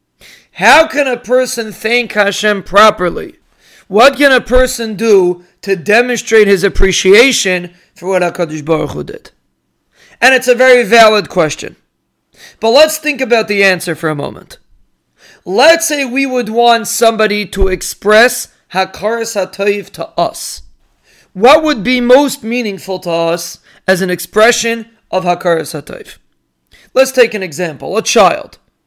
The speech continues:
We spend endless time taking care of our children. And undoubtedly,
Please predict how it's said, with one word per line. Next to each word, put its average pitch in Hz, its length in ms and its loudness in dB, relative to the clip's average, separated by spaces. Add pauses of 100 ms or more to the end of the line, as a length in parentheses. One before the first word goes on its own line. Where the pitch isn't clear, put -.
(360)
We 233 160 -6
spend 214 320 -4
endless 269 380 -4
time 208 440 2
taking 185 320 -6
care 180 220 -4
of 151 100 -6
our 147 100 -10
children. 113 400 -20 (560)
And 208 200 0
undoubtedly, 185 840 4